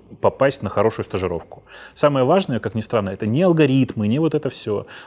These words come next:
Нужно научиться пользоваться инструментарием в достаточно широкой мере. Это не столько супер глубоко знать библиотеки, не столько супер хорошо программировать, сколько знать, как работает система контроля версий, знать, как взаимодействовать с другими людьми в процессе код-ревью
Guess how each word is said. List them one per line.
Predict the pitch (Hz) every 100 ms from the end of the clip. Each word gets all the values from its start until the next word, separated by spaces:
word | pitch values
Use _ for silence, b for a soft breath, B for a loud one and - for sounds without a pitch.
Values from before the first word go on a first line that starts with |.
| -
Нужно | 151 135
научиться | 127 123 - 208 - 143
пользоваться | - 156 170 147 123 -
инструментарием | 110 - 113 110 101 143 147 107
в |
достаточно | 98 - 127 -
широкой | - 98 98 90
мере. | 85 - - _ _ B B B
Это | 127 120
не | 127
столько | - 175 151 123 107 - - -
супер | - 160 143 117
глубоко | 110 117 120 123
знать | 110 107
библиотеки, | 104 104 101 - 214 190 131
не | 113
столько | - 135 -
супер | - 123 110
хорошо | - - 110
программировать, | 107 113 151 214 170 135 B B B
сколько | - 170 147 - 117 - B -
знать, | 120 151 147
как | - 143
работает | 147 147 135
система | - 151
контроля | 139 127 156 123
версий, | 104 95 - - 101 - B B B _
знать, | 120 113 143 170 -
как | - 160
взаимодействовать | 131 127 131 123 120 160 - 127 120
с | 110
другими | 123 131 120 156 143
людьми | 120 117 113 156
в | 143
процессе | - 110 - 151 143 -
код-ревью | 117 131 120 117 101 98 -